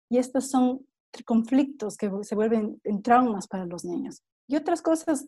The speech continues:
tal-, aún menos obvias, que es importante que escuelas y colegios lo tomen en cuenta, es la pérdida de la rutina. El de repente ya no voy a la, al colegio. Mis papás no son profesores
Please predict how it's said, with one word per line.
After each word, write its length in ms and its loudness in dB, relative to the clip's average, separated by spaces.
tal-, 300 0
aún 280 6
menos 360 6
obvias, 480 0
que 60 0
es 60 2
importante 600 2
que 100 -4
escuelas 320 2
y 60 0
colegios 540 0
lo 140 -4
tomen 260 -2
en 140 -2
cuenta, 440 0
es 120 2
la 140 6
pérdida 320 4
de 60 4
la 140 2
rutina. 520 -4
El 220 -2
de 100 2
repente 520 2
ya 140 2
no 180 4
voy 280 0
a 80 0
la, 220 -2
al 160 -8
colegio. 440 -14
Mis 100 0
papás 260 2
no 80 10
son 180 6
profesores 640 0